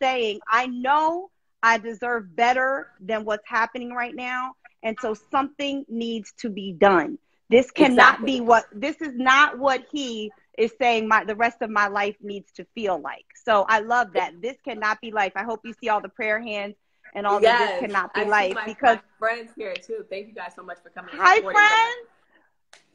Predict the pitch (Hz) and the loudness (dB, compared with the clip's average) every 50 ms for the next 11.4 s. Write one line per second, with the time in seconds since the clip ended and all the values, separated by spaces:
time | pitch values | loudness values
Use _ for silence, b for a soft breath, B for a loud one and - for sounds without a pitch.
0 | _ _ _ - 170 196 208 214 226 220 220 220 - 208 208 208 202 196 175 170 | _ _ _ -6 -4 -2 -2 -2 -2 -4 -6 -6 -10 -12 -12 -12 -10 -12 -12 -12
1 | 175 175 165 160 151 143 139 131 - - - - - 175 170 156 151 151 156 160 | -12 -14 -14 -14 -14 -14 -14 -16 -18 -18 -12 -8 -6 -6 -6 -6 -8 -10 -12 -18
2 | _ - 196 180 170 165 156 - - 196 185 - 165 151 - - - - 185 185 | _ -8 -6 -6 -6 -8 -8 -6 -4 -4 -4 -4 -6 -10 -10 -10 -10 -8 -8 -8
3 | - 185 196 - - 185 190 185 185 180 185 185 190 208 247 294 320 285 269 226 | -8 -12 -16 -16 -14 -16 -16 -12 -10 -12 -12 -12 -14 -14 -14 -14 -14 -12 -10 -10
4 | 196 190 - _ - 180 170 170 175 - 180 165 165 165 165 165 165 180 202 214 | -10 -10 -12 _ -12 -10 -10 -10 -10 -12 -14 -14 -12 -12 -12 -12 -10 -12 -12 -12
5 | 220 214 202 190 185 180 165 - 196 214 240 240 233 - - 233 233 220 220 220 | -10 -10 -8 -8 -8 -10 -12 -14 -12 -10 -10 -10 -12 -12 -10 -10 -10 -10 -10 -14
6 | 226 226 - 226 - 190 196 196 196 - 247 269 277 - 240 220 - 208 220 226 | -14 _ -8 -8 -8 -8 -12 -12 -10 -6 -8 -8 -6 -8 -10 -10 -8 -8 -10 -10
7 | - 262 233 202 196 202 190 185 175 - 185 185 180 - - - - _ _ _ | -10 -12 -12 -12 -12 -10 -8 -8 -8 -8 -12 -14 -12 -10 -12 -12 -12 _ _ _
8 | _ _ - 247 339 320 240 220 233 294 440 381 269 226 240 269 277 269 262 285 | _ _ -12 -12 -10 -10 -12 -10 -10 -10 -8 -8 -8 -10 -10 -12 -12 -12 -12 -10
9 | 330 403 302 320 294 208 233 277 339 392 370 226 185 208 214 233 226 247 254 240 | -10 -6 -6 -6 -6 -4 -6 -8 -6 -8 -12 -12 -10 -10 -10 -10 -8 -8 -8 -8
10 | 226 226 226 247 285 311 _ - 277 269 269 269 269 254 247 247 - - 254 262 | -8 -10 -10 -14 -14 -14 _ -10 -6 -6 -4 -4 -6 -8 -10 -10 -10 -12 -12 -12
11 | - 240 247 233 226 226 - | -12 -10 -6 -6 -6 -6 -8